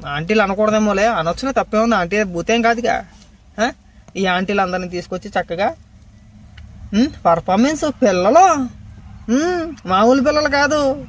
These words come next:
ఇంటికాడ పిల్లల్ని వదిలేసి వచ్చిందంట ఆంటీ. పిల్లల్ని వదిలేసి వచ్చావా? ఆ, చెప్తా సిగ్గు అనిపించట్లా. చేసే పని ఎలాగా ఫేకే, కంటి, కంటి చూసి తెలిసిపోతుంది. నువ్వు చేసింది ఎలాగా తప్పు, ఫేక్ అని చెప్పేసి అని మాకు చూస్తే తెలిసిపోతుందండి.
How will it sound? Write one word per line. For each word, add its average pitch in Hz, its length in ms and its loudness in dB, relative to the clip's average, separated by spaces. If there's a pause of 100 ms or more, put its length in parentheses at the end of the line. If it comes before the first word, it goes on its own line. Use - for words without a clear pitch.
ఇంటికాడ 220 360 2
పిల్లల్ని 269 300 4
వదిలేసి 285 280 0
వచ్చిందంట 277 380 0
ఆంటీ. 247 460 0 (1300)
పిల్లల్ని 277 260 6
వదిలేసి 285 280 4
వచ్చావా? 226 400 2 (760)
ఆ, 233 40 2 (100)
చెప్తా 233 220 2
సిగ్గు 277 260 0
అనిపించట్లా. 311 720 2 (300)
చేసే 240 220 4
పని 302 240 2
ఎలాగా 311 220 2
ఫేకే, 294 540 2 (220)
కంటి, 233 220 4
కంటి 233 240 4
చూసి 277 340 -4
తెలిసిపోతుంది. 262 680 0 (2000)
నువ్వు 196 220 0
చేసింది 247 300 2
ఎలాగా 254 180 4
తప్పు, 262 580 2
ఫేక్ 240 240 6
అని 254 180 4
చెప్పేసి 233 280 2
అని 254 100 2
మాకు 269 220 0 (100)
చూస్తే 285 220 0
తెలిసిపోతుందండి. 269 960 0